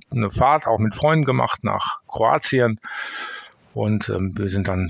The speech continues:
losgefahren, auch mit den, mit den Freunden. Und da habe ich so ein bisschen, hm, lernen müssen, auch der Weg ist das Ziel. Und, äh, vorher mit dem Auto war halt immer, ne, ich sage, ich bin zielorientiert, das Ziel ist da, tausend Kilometer, Vollgas in die Richtung, schnell da sein. Ist natürlich mit dem Wohnmobil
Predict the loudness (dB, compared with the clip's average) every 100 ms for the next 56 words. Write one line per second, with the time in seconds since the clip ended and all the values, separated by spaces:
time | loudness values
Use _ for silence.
0 | 0 2 2 2 2 4 4 4 4 2
1 | 2 2 4 2 2 0 2 2 4 2
2 | 0 2 2 2 2 2 2 2 2 0
3 | 0 0 0 -2 2 6 6 6 6 4
4 | 4 4 4 4 4 4 2 0 -2 2
5 | 0 2 4 6 6 4 2 2 4 4
6 | 4 4 4 4 4 4 4 4 4 4
7 | 4 4 4 2 0 0 2 2 4 2
8 | 4 4 4 4 2 2 2 2 -2 0
9 | 0 0 2 2 2 2 2 2 2 4
10 | 4 4 2 2 4 4 4 4 2 4
11 | 0 -2 -2 4 4 6 4 6 4 2
12 | 0 -6 -6 -6 -10 -6 -4 0 0 0
13 | 2 2 4 0